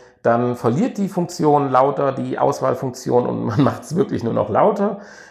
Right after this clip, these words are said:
Insofern kommt man dann auch nicht bis zum Ende, äh, durch, um eine Anwendung, Anwendung zu starten. Und ich musste mich mit dem Problem weiter beschäftigen, woran's denn liegt.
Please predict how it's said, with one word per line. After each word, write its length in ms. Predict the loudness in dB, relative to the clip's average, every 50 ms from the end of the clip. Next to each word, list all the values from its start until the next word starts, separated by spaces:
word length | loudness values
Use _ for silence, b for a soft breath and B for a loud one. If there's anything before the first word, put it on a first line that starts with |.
| B B
Insofern 560 | 0 4 4 4 4 4 0 -2 -2 -2 -4
kommt 340 | -2 0 0 0 -2 -4 -4
man 340 | -4 -4 -4 -6 -8 -6 -2
dann 240 | 0 0 0 0 -2
auch 180 | -2 -2 -2 0
nicht 320 | -4 -4 -4 -6 -10 -10
bis 200 | -10 -10 -10 -10
zum 200 | -10 -10 -10 -8 -6
Ende, 500 | -6 -4 -2 0 0 2 2 2 0 -4 B B B B B B B B B B -2
äh, 80 | -2 0
durch, 580 | 0 -2 0 2 4 4 4 4 2 -2 -2
um 180 | -2 -2 0 0
eine 260 | 0 2 2 2 2
Anwendung, 800 | 2 2 2 2 0 0 0 -2 -4 -4 -2 -2 -2 -4 -4 -4 -2
Anwendung 420 | -2 2 2 2 2 2 -2 -2
zu 120 | -4 -6 -6
starten. 420 | -2 2 4 4 4 2 2 -2
Und 120 | -2 -2
ich 120 | -2 -2 -2
musste 240 | -2 -2 -2 -2 -4
mich 200 | -4 -4 -4 -4
mit 120 | -4 -2
dem 160 | -2 -4 -4
Problem 400 | -2 -4 -4 -2 0 -2 0 0
weiter 260 | 2 2 2 2 2
beschäftigen, 640 | 0 0 -2 -2 -2 -2 -2 -2 -4 -4 -4 -2 0
woran's 280 | 2 2 2 2 0 -2
denn 160 | -2 -2 0
liegt. 380 | 0 0 -2 -2 -6 -12 -18